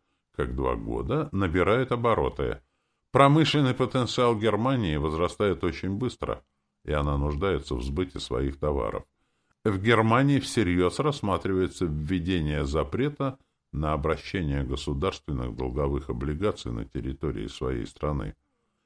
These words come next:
Таможенные пошлины на многие товары, включая зерно, ввозимое с территории нашей страны, выросли уже в полтора раза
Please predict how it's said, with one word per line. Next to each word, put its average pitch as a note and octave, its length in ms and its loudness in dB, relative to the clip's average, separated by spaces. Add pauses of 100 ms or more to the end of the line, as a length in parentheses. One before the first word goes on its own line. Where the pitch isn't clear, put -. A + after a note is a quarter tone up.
(120)
Таможенные D3 600 4
пошлины E3+ 500 0
на E3 140 2
многие D3+ 380 0
товары, C#3+ 440 0
включая A#2 640 0
зерно, A2 560 0
ввозимое G#2 640 2
с - 100 -6
территории G2+ 540 2
нашей F#2 360 -2
страны, F2+ 580 0 (600)
выросли B2 480 -4
уже C#2+ 220 -2
в - 60 -14
полтора C2+ 440 -2
раза G#1+ 420 -6